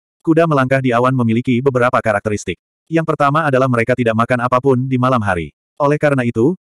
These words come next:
meskipun mereka dapat menempuh jarak ribuan mil dalam sehari,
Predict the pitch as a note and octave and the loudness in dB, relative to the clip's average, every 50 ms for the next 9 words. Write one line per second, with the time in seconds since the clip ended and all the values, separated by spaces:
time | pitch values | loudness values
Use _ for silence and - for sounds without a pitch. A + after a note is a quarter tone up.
0 | _ _ _ - C#3+ - - D3 - E3+ F3 D#3+ C#3+ B2+ B2 C3 A#2 A2 A#2 - | _ _ _ -8 -6 -4 -2 0 0 2 2 2 0 0 0 0 0 0 0 -2
1 | A2+ G#2+ G#2 G#2 A2+ A2+ G#2 A2 G#2+ A2 A#2 B2 A#2+ A#2+ B2+ A#2 A2+ A2+ A2+ A2+ | 0 -2 0 0 0 0 0 0 0 0 -2 -2 0 0 2 2 2 2 0 0
2 | A2 A#2+ B2 B2+ B2+ - C#3+ C#3 B2+ A2 F2 D#2 | 0 0 0 0 -2 -2 -2 -2 -2 -2 -4 -8